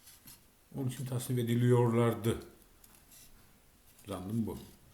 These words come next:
Ee, şimdi, e, çubuk. Çubuk niye, e, önemli? Şimdi çubukların bir, e, şeyi görüyorum. E, spine değerlerini ölçüyorlar.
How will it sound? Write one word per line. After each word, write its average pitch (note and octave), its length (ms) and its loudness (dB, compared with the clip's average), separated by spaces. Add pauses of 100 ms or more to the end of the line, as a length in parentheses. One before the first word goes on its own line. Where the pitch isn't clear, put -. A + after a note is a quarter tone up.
(920)
Ee, F2+ 420 -10 (1120)
şimdi, G#2 400 -4
e, G2+ 540 -6
çubuk. A#2+ 400 -4
Çubuk B2+ 280 -4
niye, C#3+ 220 -2
e, G#2 440 -6 (1160)
önemli? G#2+ 640 -6
Şimdi - 180 -12 (200)
çubukların C3+ 540 -4
bir, C3 60 -8
e, A#2 500 -10
şeyi C#3 380 -2
görüyorum. E2+ 420 -4 (100)
E, F#2+ 80 -12 (2500)
spine C#3+ 380 -4
değerlerini G2+ 420 -2
ölçüyorlar. E2+ 800 -10